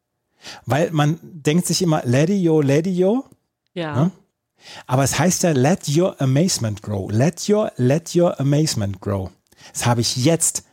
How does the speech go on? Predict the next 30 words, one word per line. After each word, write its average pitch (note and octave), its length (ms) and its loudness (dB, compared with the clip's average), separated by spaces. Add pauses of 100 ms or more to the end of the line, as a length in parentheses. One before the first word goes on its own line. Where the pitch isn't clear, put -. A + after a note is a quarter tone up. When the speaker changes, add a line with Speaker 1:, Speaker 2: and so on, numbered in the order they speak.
(140)
Speaker 1:
fünfundzwanzig D#3+ 1040 0
Jahre B2 260 0
später, G#2+ 560 -2 (340)
habe A2 220 0
ich A2 160 -2
rausgefunden, A#2 800 -2
wie A2 80 -2
dieser, G#2 460 -2 (760)
wie A2 60 -14
dieser A2 200 -2
Refrain G#2+ 280 -4
Speaker 2:
Ja. G3 100 -4
Speaker 1:
geht. G#3 100 -2
Habe B2+ 120 -2
ich - 160 -12
mich A#2 100 -4
nie F#3+ 140 2
drum F#3+ 180 2
gekümmert. C3 400 -2 (480)
Speaker 2:
Nee, G#3 140 2
geil. G3+ 220 0
Es - 120 -4
wird A3+ 120 0
auch G3 80 2
ein G3 80 0
bisschen A3 180 0
in G3 80 0
diesem G3 220 2
Gejodel F#3+ 360 2
verschluckt. - 600 -8